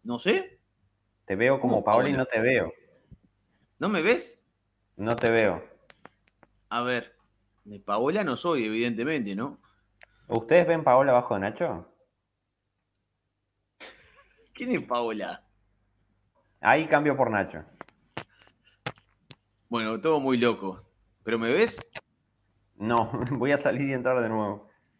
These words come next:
Speaker 1: <laughs>
Speaker 2: ¿Viste? Eh, pusieron, "Sí, Paola", dice. No sé quién es Paola.
Speaker 1: Yo
Speaker 2: Vuelvo
Speaker 1: tampoco,
Speaker 2: y
Speaker 1: yo qué sé quién es Paola.
Speaker 2: salgo y entro.
Speaker 1: Bueno, está todo muy loco esto, ¿eh?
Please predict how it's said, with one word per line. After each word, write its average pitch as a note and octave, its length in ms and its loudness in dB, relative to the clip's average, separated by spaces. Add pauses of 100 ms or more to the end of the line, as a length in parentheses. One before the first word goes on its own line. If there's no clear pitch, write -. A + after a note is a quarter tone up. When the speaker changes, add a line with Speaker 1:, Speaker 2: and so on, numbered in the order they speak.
(460)
Speaker 1:
<laughs> - 960 -10
Speaker 2:
¿Viste? B2+ 520 0
Eh, - 100 -8
pusieron, B2 420 -2
"Sí, C#3 200 -2
Paola", B2+ 440 4
dice. A2+ 460 -6 (320)
No A#2+ 140 -6
sé D3+ 160 -6
quién D#3 120 -4
es D3+ 100 -6
Paola. C3 420 0 (760)
Speaker 1:
Yo C3 120 -6
Speaker 2:
Vuelvo - 20 -8
Speaker 1:
tampoco, D3+ 340 -4
Speaker 2:
y - 20 -6
Speaker 1:
yo F3+ 100 -4
qué D#3+ 80 -6
sé C3 100 -6
quién A#2+ 140 -4
es A2 60 -6
Paola. G#2+ 380 -8 (340)
Speaker 2:
salgo A#2 280 -4
y A2+ 120 -6
entro. G#2+ 320 -6 (1120)
Speaker 1:
Bueno, A2 280 -4 (200)
está G#2 180 -16
todo C#3 140 -8
muy A#2+ 160 -2
loco G#2 300 -2
esto, F#2 300 -8
¿eh? C3 220 -8